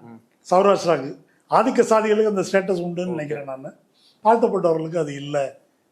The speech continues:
Speaker 2: என்று அதை புரிந்து கொள்ளலாம். அதனால நான் என்ன சொல்றேன், சீமானுக்கு ஒரு கொள்கை இருக்குது அப்படின்னு கருதி பேசுபவர்கள் அது ரொம்ப பிரச்சனைக்குரியது. அது அவர் என்னென்ன ஏற்கனவே பேசினாருன்னு அவருக்கே ஞாபகம் இருக்காது.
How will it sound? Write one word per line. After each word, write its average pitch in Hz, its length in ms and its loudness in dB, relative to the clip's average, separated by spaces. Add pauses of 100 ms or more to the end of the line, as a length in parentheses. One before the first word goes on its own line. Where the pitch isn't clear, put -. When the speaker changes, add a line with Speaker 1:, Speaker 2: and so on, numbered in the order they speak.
Speaker 2:
என்று 220 280 4
அதை 180 160 4
புரிந்து 180 320 0
கொள்ளலாம். 156 540 4 (260)
அதனால 254 460 4
நான் 190 200 2
என்ன 220 120 -4
சொல்றேன், 208 640 2 (540)
சீமானுக்கு 269 640 4
ஒரு 226 360 0
கொள்கை 226 420 4
இருக்குது 160 560 -2 (1300)
அப்படின்னு 196 440 -2
கருதி 214 500 2
பேசுபவர்கள் 156 800 -2 (800)
அது 165 180 0
ரொம்ப 180 200 -4
பிரச்சனைக்குரியது. 135 840 -10 (960)
அது 151 240 -4 (1080)
அவர் 175 260 2
என்னென்ன 233 360 0
ஏற்கனவே 190 480 2
பேசினாருன்னு 165 280 0
அவருக்கே 156 440 0
ஞாபகம் 139 340 -6
இருக்காது. 107 240 -16